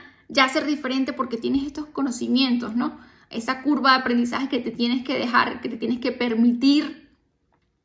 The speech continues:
equivocarte, permitir retroceder, permitir no hacerlo perfecto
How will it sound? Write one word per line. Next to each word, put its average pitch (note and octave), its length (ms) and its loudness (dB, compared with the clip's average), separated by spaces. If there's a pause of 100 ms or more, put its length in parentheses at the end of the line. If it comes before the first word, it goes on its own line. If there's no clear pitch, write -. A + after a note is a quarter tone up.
(440)
equivocarte, B3 1040 4 (580)
permitir A#3+ 600 2
retroceder, A#3+ 760 0
permitir A#3+ 480 2
no B3+ 120 4
hacerlo B3+ 380 0
perfecto A#3+ 580 -4